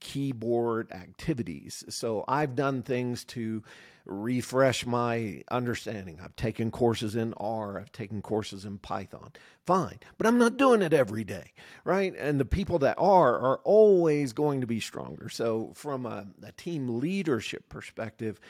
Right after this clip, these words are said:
uh, to me, you want handholds, and the bigger an operation you run, the more you want standard methods, because that gives leaders a set of expectations. You can begin to look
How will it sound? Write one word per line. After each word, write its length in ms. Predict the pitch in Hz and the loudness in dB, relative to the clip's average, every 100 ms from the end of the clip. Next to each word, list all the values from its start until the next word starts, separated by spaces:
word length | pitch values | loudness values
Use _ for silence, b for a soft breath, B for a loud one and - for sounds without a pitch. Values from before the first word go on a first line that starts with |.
| B B - | B B -4
uh, 220 | 120 113 104 | -2 -2 -6
to 160 | - 131 | -8 -6
me, 580 | 120 143 151 139 120 - _ _ _ _ | -2 0 0 0 -2 -6 _ _ _ _
you 160 | 123 123 | -4 -2
want 400 | 120 156 156 - | 2 2 2 -4
handholds, 1080 | - 143 147 147 92 104 98 95 101 - - _ _ _ _ _ _ _ _ - | -8 -4 -2 -2 -2 -4 -2 -4 -6 -10 -20 _ _ _ _ _ _ _ _ -10
and 160 | 123 | -8
the 40 | 110 | -8
bigger 360 | 98 160 180 | -4 -2 -2
an 60 | 165 | -2
operation 680 | 156 143 131 131 113 110 98 | -2 -2 0 -2 -4 -8 -10
you 140 | 95 - _ _ | -12 -16 _ _
run, 680 | 110 120 160 120 92 101 107 B B B - | -8 -2 -2 -2 -6 -8 -12 B B B -18
the 160 | 117 120 | -6 -2
more 320 | 117 147 160 | 2 4 4
you 120 | 143 | 4
want 260 | 127 117 - | 0 -2 -4
standard 800 | - - 127 135 139 127 107 95 | -10 -4 0 0 2 0 -2 -4
methods, 460 | 120 - 104 101 | -4 -4 -6 -4
because 360 | 98 95 95 92 | -8 -8 -10 -8
that 400 | 98 127 120 113 | -4 -4 -6 -4
gives 340 | 120 135 110 | 0 2 0
leaders 680 | 110 110 127 131 127 123 - B B B B | -4 -2 -2 -2 -2 -6 -12 B B B B
a 380 | - 110 104 82 | -6 -4 -2 -4
set 260 | - - 147 | -2 2 2
of 80 | 127 | 2
expectations. 1200 | - - - - - 135 131 - 135 135 123 - | 0 -4 -8 -4 -2 0 -2 -4 -4 -4 -6 -8
You 140 | 107 | -10
can 200 | - 101 | -8 -12
begin 340 | 101 117 107 | -8 -6 -6
to 160 | - 95 | -6 -8
look 500 | 101 110 131 - _ | -6 2 2 0 _